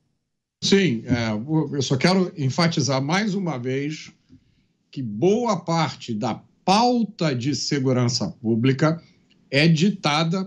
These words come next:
por esse ecossistema de ongs. São ongs com nomes fofíssimos. Fórum disso, Sou daquilo.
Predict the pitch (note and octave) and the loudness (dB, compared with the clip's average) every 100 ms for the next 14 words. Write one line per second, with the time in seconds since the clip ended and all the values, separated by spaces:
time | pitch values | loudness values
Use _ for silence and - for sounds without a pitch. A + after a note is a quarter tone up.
0 | F#3 E3 D#3 F3+ F3 D#3 C#3+ F3+ G3 F#3+ | -6 -4 0 0 -2 -2 0 -2 -2 -4
1 | - E3 - D#3+ E3+ F3 E3 E3 F3 G3+ | -2 -4 0 2 4 4 4 4 4 4
2 | F3+ B2+ F#2+ - - _ _ _ - C#3+ | 4 2 -2 -6 -18 _ _ _ -6 -2
3 | C3+ B2+ D#3 A3 G#3+ G#3+ - - E3 B2 | 2 4 4 4 4 4 0 0 2 4
4 | D3 G#3 A3 F#3 - - A#3 A3+ G#3+ A3+ | 4 4 4 2 -4 -4 -2 0 2 2
5 | - C#3 G#2+ E2+ - _ _ _ _ - | 2 -2 -4 -6 -16 _ _ _ _ -6
6 | A3 A#3 A3 F3 C3 A2+ F#3+ G#3+ E3+ - | 0 2 4 2 2 2 4 4 2 -2
7 | E3 B2 G2+ _ _ - - A3 A3 F#3 | -4 -4 -10 _ _ -14 0 2 4 2
8 | C#3+ A#2+ - - G#3 G3+ E3 C#3 A#2+ | 0 -4 -4 2 4 4 2 -2 -4